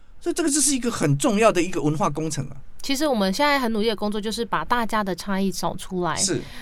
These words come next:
Speaker 2: 那这个差异是文化上的差异，
Speaker 1: 对，是。
Speaker 2: 然后大家去建构属于自己文化应该要有的一个架构出来。
Speaker 1: 对，对，没错，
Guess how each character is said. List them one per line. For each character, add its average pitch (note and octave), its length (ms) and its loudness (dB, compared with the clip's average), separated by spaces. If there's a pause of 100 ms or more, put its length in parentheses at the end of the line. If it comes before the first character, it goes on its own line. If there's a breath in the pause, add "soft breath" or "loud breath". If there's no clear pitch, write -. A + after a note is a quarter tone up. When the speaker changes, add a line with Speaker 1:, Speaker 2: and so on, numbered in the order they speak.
(100 loud breath)
Speaker 2:
那 E4 120 8
这 D#4+ 100 2
个 D4+ 100 2
差 B3+ 280 -2
异 B3 80 0
是 A#3+ 180 -2
文 G3 240 0
化 C#4+ 240 -2
上 A3 280 0
的 E3 160 -2
差 F#3 340 -2
异， G3 140 -4
Speaker 1:
对， - 60 -14 (200 loud breath)
是。 - 80 -2
Speaker 2:
然 G3+ 80 4
后 C4+ 100 4
大 C4+ 140 4
家 A#3 120 4
去 A#3 140 -2
建 A3+ 220 0
构 G#3+ 160 0
属 G3 160 -2
于 E3+ 100 0
自 B3 160 -8
己 F3+ 140 -2
文 E3 280 -2
化 G#3 340 0
应 G#3+ 160 0
该 G#3 160 0
要 G#3 180 0
有 F3 220 -2
的 - 120 -6
一 F3+ 80 -2
个 F#3+ 100 0
架 - 280 0
构 - 200 0
出 - 220 -10
来。 - 160 -8
Speaker 1:
对， G2 140 -2
对， F#2+ 100 -6
没 G#2 160 -8
错， A2 160 -6